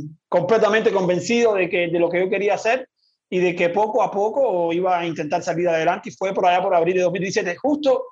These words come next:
mucho antes, ya hacía cuatro o cinco años, yo sí escribía en varios medios europeos, en Babel, en Esfera,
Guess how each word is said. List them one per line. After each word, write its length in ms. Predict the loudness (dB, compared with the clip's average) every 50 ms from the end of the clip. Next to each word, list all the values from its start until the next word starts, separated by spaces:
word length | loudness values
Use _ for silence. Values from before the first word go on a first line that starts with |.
| _
mucho 440 | -4 -2 -2 0 0 2 2 4 4
antes, 600 | 4 2 2 -2 -2 -4 -6 -6 -8 -12 -20 _ _ _
ya 140 | 0 0 2
hacía 200 | 4 4 4 4
cuatro 220 | 4 4 4 2
o 20 | 2
cinco 220 | 0 2 2 2
años, 180 | 2 2 2 2
yo 80 | 2
sí 180 | 2 2 2 0
escribía 520 | 0 0 0 0 0 2 2 2 2 2
en 80 | 2 2
varios 260 | 2 2 2 2 2
medios 260 | 0 0 0 2 2
europeos, 480 | 2 2 2 2 2 2 2 2 2 0
en 80 | -2 0
Babel, 540 | 0 0 0 2 0 0 0 -2 -4 -6
en 140 | -8 -6 -6
Esfera, 600 | -8 -8 -6 -4 -2 0 2 2 2 2 0 -2